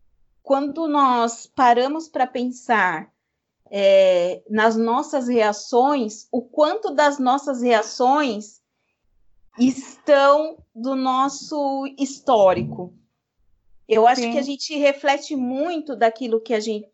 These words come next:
Speaker 1: que aconteceu, das coisas que a gente viu, viveu, dos exemplos que nós temos, é, a gente traz pras nossas reações hoje.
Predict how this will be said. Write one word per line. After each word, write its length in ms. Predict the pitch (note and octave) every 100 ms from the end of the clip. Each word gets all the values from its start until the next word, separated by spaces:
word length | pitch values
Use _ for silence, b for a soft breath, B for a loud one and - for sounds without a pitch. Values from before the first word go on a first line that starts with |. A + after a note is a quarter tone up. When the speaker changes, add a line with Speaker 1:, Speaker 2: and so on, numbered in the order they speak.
| _
Speaker 1:
que 140 | A#3
aconteceu, 960 | A3 A#3 A3 A3 G#3+ - G#3 G#3+ A#3 A3
das 160 | G#3+
coisas 300 | G#3+ A#3 A3+
que 80 | A3+
a 40 | G#3+
gente 280 | G3+ G3
viu, 460 | F#3+ F#3 G3+ A3+ A#3
viveu, 720 | G3+ G3+ F#3 F#3 G#3 A3+ A3 A3 B B
dos 220 | G#3+ G#3+
exemplos 680 | A3 G3+ G3+ G#3+ D4+ D#4 C#4
que 140 | -
nós 260 | A3+ G3+ -
temos, 800 | - A3+ C#4 D#4 C#4 F#3+ - - _ _ _ _ _
é, 420 | - G3+ G3+ G3+ G3+
a 100 | A3+
gente 300 | A#3+ B3+ C#4
traz 260 | C4 A#3+ B3+
pras 220 | C#4 C4+
nossas 320 | C4+ C4 C#4
reações 500 | C4+ C4 C4 C4+ C#4+
hoje. 540 | C4 A#3 A#3+ A#3+ G3+